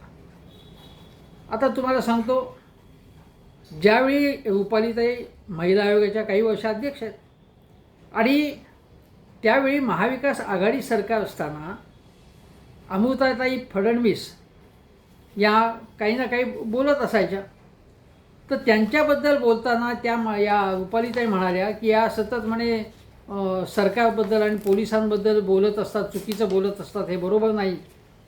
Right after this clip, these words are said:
अशा प्रकारचं वक्तव्य त्यांनी केलं रुपालीताईंनी. आता हे वक्तव्य केल्यानंतर आता त्यांचं मत काय अमृताताईंबद्दल मला माहीत नाही, की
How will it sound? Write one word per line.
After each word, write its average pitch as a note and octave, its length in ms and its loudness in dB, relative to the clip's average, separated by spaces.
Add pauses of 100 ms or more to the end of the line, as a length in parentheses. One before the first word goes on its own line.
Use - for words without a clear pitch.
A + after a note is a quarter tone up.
(240)
अशा F#3+ 240 -4
प्रकारचं A3 500 -2
वक्तव्य F#3+ 580 0 (500)
त्यांनी F#3 220 -2
केलं G#3 360 4 (1040)
रुपालीताईंनी. G3 640 0 (1000)
आता G#3+ 220 -2
हे C4 240 4
वक्तव्य C4+ 500 0
केल्यानंतर A#3+ 600 0
आता B3 400 -4
त्यांचं C#4+ 420 0
मत B3+ 140 0 (140)
काय A#3+ 160 0
अमृताताईंबद्दल G#3+ 880 -2
मला G3 220 -2
माहीत F3+ 240 0
नाही, F#3 100 -4
की G#3 260 -2